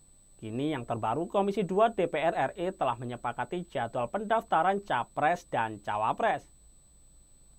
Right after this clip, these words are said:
Disebutkan jika pendaftaran capres dan cawapres bakal berlangsung pada sembilan belas Oktober sampai dua puluh lima Oktober dua ribu dua puluh tiga.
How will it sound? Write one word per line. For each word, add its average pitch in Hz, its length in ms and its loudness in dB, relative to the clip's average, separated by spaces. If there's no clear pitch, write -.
Disebutkan 117 640 0
jika 120 240 -4
pendaftaran 113 480 -4
capres 135 320 -4
dan 127 240 -2
cawapres 196 560 2
bakal 214 240 2
berlangsung 214 400 0
pada 175 400 4
sembilan 135 240 -4
belas 131 240 -4
Oktober 135 560 -2
sampai 147 560 0
dua 113 320 -2
puluh 117 160 -6
lima 113 240 -4
Oktober 123 480 0
dua 120 240 -2
ribu 113 240 -4
dua 110 160 -4
puluh 113 160 -6
tiga. 160 400 0